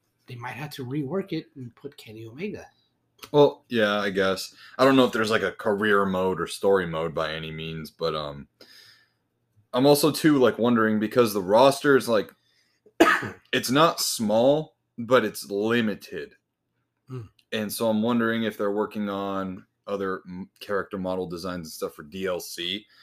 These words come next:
Speaker 2: So maybe they wanna launch the game and not w-, have people wait too long for additional character packs to come out later on.
Speaker 1: Yeah.
Speaker 2: You know, 'cause I w-, like, I would hate to release a game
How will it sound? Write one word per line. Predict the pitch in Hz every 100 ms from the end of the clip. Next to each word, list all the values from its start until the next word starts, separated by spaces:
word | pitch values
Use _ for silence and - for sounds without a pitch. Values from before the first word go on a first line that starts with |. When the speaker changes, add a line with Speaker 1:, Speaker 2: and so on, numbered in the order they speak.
| _ _
Speaker 2:
So | -
maybe | 98 98 104
they | 98 95
wanna | 90 104 98
launch | 85 92 110 117
the | 113
game | 110 117 117 113
and | 98 92
not | 95 95 -
w-, | 92 - -
have | - 104 98
people | - 110 95 90
wait | 101 95 _
too | - 127 131
long | 113 113 123 117 107
for | 107 95 87
additional | 92 92 101 87
character | - 98 101 101
packs | 107 104 - -
to |
come | - 98
out | 101 95
later | 101 90
on. | 95 107 107 107 107 _ _
Speaker 1:
Yeah. | 117 - - _
Speaker 2:
You | 120
know, | 101 90 - _ _
'cause | - 143 - -
I |
w-, | 170 190 -
like, | 135 117 - 95
I | 143 147
would | 139 123 98
hate | 117 120
to | -
release | 104 98 107 107
a | 135
game | 131 147 156 151